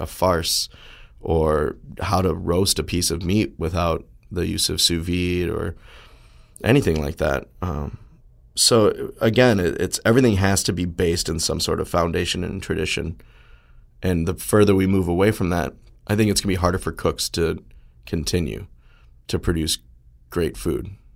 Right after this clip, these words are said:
You can be as creative as you want, I guess, and, and get as weird as you want, but you need to have,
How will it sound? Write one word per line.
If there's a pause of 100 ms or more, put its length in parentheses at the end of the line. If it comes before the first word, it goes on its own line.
(240)
You
can
be
as
creative
as
you
want, (120)
I
guess,
and,
and
get
as
weird
as
you
want,
but
you
need
to
have,